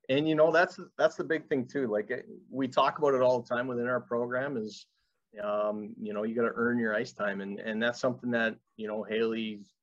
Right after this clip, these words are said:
definitely done. You know, as a freshman, she came in and she worked hard and she earned that opportunity to get put in those situations. So, um, you know, a good lesson for, for younger players, and that, that, you know, a lot of it just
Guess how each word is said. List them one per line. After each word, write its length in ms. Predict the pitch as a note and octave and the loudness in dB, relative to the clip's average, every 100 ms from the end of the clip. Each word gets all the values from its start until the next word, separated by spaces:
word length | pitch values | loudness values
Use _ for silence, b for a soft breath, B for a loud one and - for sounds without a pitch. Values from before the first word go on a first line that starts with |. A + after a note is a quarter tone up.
| - | -4
definitely 340 | A2+ A2+ A2+ | -2 -2 -4
done. 300 | G2+ G#2 G2+ F#2 - | -4 -4 -4 -8 -14
You 140 | G2+ | -6
know, 100 | G2+ | 0
as 160 | G#2 G#2+ | 0 0
a 80 | A#2 | -4
freshman, 580 | - A2+ - B2 B2 B2+ - _ _ _ _ | -2 -2 -2 -6 -6 -8 -16 _ _ _ _
she 160 | G#2+ | -16
came 400 | - A#2 A#2 A2 | -6 -2 0 0
in 220 | A2 B2 | 0 0
and 100 | A#2 | -2
she 160 | - A2+ | -4 -6
worked 340 | G2 A#2 A#2+ | -2 -2 -2
hard 300 | A2 A2+ C3 | 0 2 2
and 180 | A#2+ G2+ | 0 -6
she 300 | - - G#2+ | -8 -8 -8
earned 300 | F#2+ A2 B2 | -4 -2 0
that 160 | A2 G#2+ | 0 2
opportunity 640 | G#2+ G2+ - A#2 A2 G#2+ | 0 -2 -8 -6 -6 -6
to 80 | G#2 | -6
get 220 | G#2 G2+ | -6 -4
put 200 | A#2 A#2+ | -2 -2
in 60 | A2+ | -4
those 200 | G2 - | -8 -8
situations. 840 | G#2 - G2+ G#2 G2+ G#2 G2+ F#2+ - | -10 -6 -4 -4 -6 -10 -12 -12 -6
So, 300 | G#2 G#2 - b b b - | -4 -4 -8 b b b -4
um, 640 | G#2+ G#2+ G#2+ G#2+ G#2 G#2 - | -2 0 0 0 -2 -8 -8
you 120 | A2 | -4
know, 160 | G#2+ G#2+ | -2 -2
a 40 | |
good 200 | A2 B2 | 0 -2
lesson 440 | A2 A2+ A#2 A#2+ G#2+ - | 0 0 0 -4 -4 -4
for, 380 | A2 G#2 G#2 G2+ | -4 -2 -4 -6
for 80 | A2 | -8
younger 360 | G2+ G#2+ A2 G#2 | -4 -2 -2 -4
players, 420 | - G#2 A#2 A#2+ | 0 2 2 -2
and 160 | G#2+ G#2 | -4 -2
that, 200 | G#2 G#2 | -2 2
that, 260 | G#2+ G#2 G3+ - _ _ _ _ - | 8 8 6 -2 _ _ _ _ -4
you 80 | G2 | 2
know, 180 | G2+ | 4
a 60 | G#2+ | 4
lot 220 | G#2 G#2+ | 4 4
of 100 | A2+ | 4
it 140 | A2+ F#2+ | 2 0
just 240 | A2 | -8